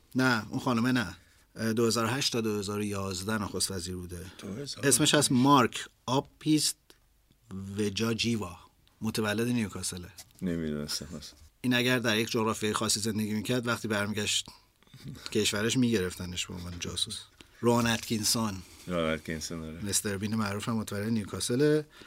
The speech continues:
Speaker 2: ولی لهجه نداره، چون که رفته کمبریج یا آکسفورد بوده. کمبریج بود فکر کنم
Speaker 1: اینا هم
Speaker 2: رون
Speaker 1: لهجه
Speaker 2: اتکینسون.
Speaker 1: دارن دوباره؟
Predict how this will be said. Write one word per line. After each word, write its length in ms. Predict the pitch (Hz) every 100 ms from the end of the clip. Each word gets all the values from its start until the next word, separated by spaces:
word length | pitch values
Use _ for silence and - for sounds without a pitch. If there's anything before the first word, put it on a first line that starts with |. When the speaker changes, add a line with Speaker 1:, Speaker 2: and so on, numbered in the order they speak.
| -
Speaker 2:
ولی 200 | 92 107
لهجه 380 | 104 90 85 104
نداره، 420 | 110 117 92 73
چون 200 | 87 85
که 140 | 95
رفته 600 | 82 73 - 90 85 82 76
کمبریج 560 | 87 78 78 80 85
یا 160 | 80 73
آکسفورد 400 | 73 - 95 95
بوده. 340 | 73 65 65 -
کمبریج 380 | 87 73 78 95
بود 140 | 55
فکر 140 | 53 65
کنم 260 | 67 64
Speaker 1:
اینا 120 | 67 104
هم 60 |
Speaker 2:
رون 80 | 123
Speaker 1:
لهجه 240 | 113 139
Speaker 2:
اتکینسون. 140 | 123 110
Speaker 1:
دارن 160 | 101
دوباره؟ 280 | 98 98 98